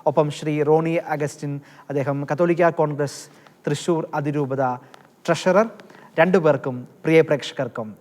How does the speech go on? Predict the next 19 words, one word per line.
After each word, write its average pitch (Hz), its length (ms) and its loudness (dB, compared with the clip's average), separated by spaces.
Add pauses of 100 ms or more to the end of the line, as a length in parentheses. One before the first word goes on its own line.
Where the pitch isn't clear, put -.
(140)
The 143 140 -4
Fire 143 240 6
Room-ിലേക്ക് 107 440 -8 (400)
സ്വാഗതം. 104 380 -8 (160)
അപ്പോൾ 208 160 2
സച്ചിൻ, 220 240 4
നമസ്കാ-, 190 380 2
നമസ്കാരം. 170 380 2 (420)
നമ്മൾ 220 160 4 (240)
കുറേ 170 220 6
കാലത്തിന് 160 380 2
ശേഷം 143 320 0
വീണ്ടും, 139 320 2 (280)
ആ, 127 40 -2 (220)
വളരെ 160 220 4 (120)
ചൂടേറിയ 143 440 0
വിഷയത്തിലേക്ക് 123 440 -8
നമ്മൾ 117 220 -6
ചർച്ച - 160 -10